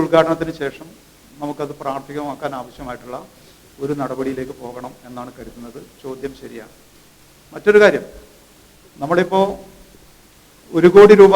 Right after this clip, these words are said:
ബഹുമാനപ്പെട്ട, ആ, എം പി മന്ത്രിയായിരിക്കെ സ്ഥലം ഏറ്റെടുക്കുന്നതിന് വേണ്ടി അനുവദിച്ച് ആ സ്ഥലം ഏറ്റെടുപ്പുമായി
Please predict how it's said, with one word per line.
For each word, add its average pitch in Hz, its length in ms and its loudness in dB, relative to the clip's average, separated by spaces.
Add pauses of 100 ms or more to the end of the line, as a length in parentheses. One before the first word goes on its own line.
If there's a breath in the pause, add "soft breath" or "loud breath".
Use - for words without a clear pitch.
(260)
ബഹുമാനപ്പെട്ട, 170 480 0 (600)
ആ, - 20 -12 (300)
എം 151 60 -10 (120)
പി 190 160 -6
മന്ത്രിയായിരിക്കെ 160 640 -4 (720)
സ്ഥലം 175 380 2
ഏറ്റെടുക്കുന്നതിന് 175 600 -4
വേണ്ടി 156 160 -10 (100)
അനുവദിച്ച് 135 420 -12 (680)
ആ 170 40 0 (100)
സ്ഥലം 165 320 -4
ഏറ്റെടുപ്പുമായി 185 540 -2